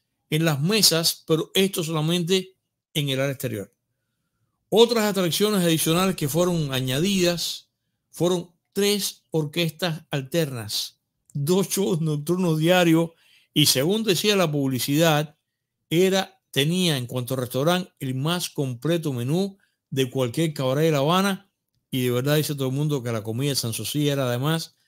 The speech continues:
la gente iba a traer por el restaurante porque dice que la comida era francamente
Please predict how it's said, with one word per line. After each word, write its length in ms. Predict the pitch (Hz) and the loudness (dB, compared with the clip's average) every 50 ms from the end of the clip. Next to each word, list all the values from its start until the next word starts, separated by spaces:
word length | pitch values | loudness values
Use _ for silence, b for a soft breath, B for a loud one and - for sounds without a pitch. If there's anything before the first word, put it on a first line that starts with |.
| _ _ | _ _
la 100 | - 113 | -4 -2
gente 200 | 123 147 151 147 | 0 0 -2 0
iba 100 | 147 139 | 0 0
a 60 | 131 120 | 0 0
traer 260 | 123 131 143 147 131 | -2 -2 -2 -2 -2
por 120 | 131 123 | -2 -4
el 80 | 120 113 | -4 -4
restaurante 300 | 117 104 - 131 151 160 | -6 -4 -2 -2 0 0
porque 160 | 156 143 127 | 0 -2 -2
dice 60 | 139 | 0
que 100 | 135 127 | -2 -2
la 60 | 117 | -4
comida 260 | 117 120 123 131 143 143 | -4 -4 -4 -2 -2 -2
era 100 | 143 123 | -2 -2
francamente 600 | 127 127 123 123 127 135 151 156 147 156 147 - | -4 -6 -6 -4 -2 -2 -2 0 -2 -2 -4 -6